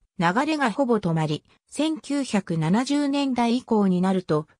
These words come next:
周辺の宅地化とともに生活排水などで水質が悪化した。現在でも札幌市の下水の三十パーセントは、バラト川に排出される。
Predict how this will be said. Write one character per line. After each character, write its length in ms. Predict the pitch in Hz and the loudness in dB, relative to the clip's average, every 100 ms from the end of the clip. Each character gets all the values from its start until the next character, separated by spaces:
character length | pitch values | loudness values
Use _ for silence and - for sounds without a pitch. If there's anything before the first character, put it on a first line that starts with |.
| - | -12
周 280 | - 247 285 | -2 0 0
辺 200 | 302 294 | -2 -4
の 180 | 294 | -6
宅 220 | - 262 - | -6 -8 -8
地 120 | - | -6
化 160 | 285 | -6
と 120 | 277 262 | -4 -2
と 140 | 240 | 0
も 120 | 233 | 2
に 140 | 220 202 | 2 2
生 240 | 220 262 | 0 0
活 280 | 294 285 269 | -2 -4 -4
排 220 | 262 285 | -2 -4
水 300 | - 240 208 | -2 0 2
な 140 | 185 | 2
ど 100 | 170 | 0
で 100 | 156 | -2
水 280 | 151 - 185 | -2 0 0
質 280 | 175 - - | -2 -6 -4
が 220 | 147 160 _ _ | -2 -2 _ _
悪 160 | - 151 | -4 -4
化 140 | - 240 | -4 -4
し 120 | - | -2
た。 220 | 185 170 _ _ _ _ _ _ | -4 -4 _ _ _ _ _ _
現 260 | - 285 330 | -2 -2 0
在 260 | 262 226 | 2 2
で 100 | 185 | 2
も 120 | 180 151 | 0 0
札 220 | 170 170 - | -2 -4 -2
幌 220 | 294 311 | 0 0
市 160 | - | 0
の 160 | 247 185 | 0 0
下 160 | 165 185 | 2 0
水 260 | - 254 | 0 0
の 120 | 240 | 0
三 300 | 226 190 233 | 0 0 0
十 140 | 240 254 | 0 -4
パ 260 | _ 226 | _ -2
ー 40 | 220 | 0
セ 180 | - 202 | 2 0
ン 80 | |
ト 160 | 175 165 | 0 0
は、 200 | 156 - _ _ _ | 0 -2 _ _ _
バ 120 | 160 | 0
ラ 140 | 190 294 | 2 2
ト 140 | 302 | -2
川 220 | 285 226 | 0 2
に 100 | 196 | 2
排 260 | 160 - 185 | 0 -2 -2
出 240 | - - | -4 -6
さ 140 | 214 196 | -2 0
れ 140 | 175 | 0
る。 180 | 160 151 | -2 -4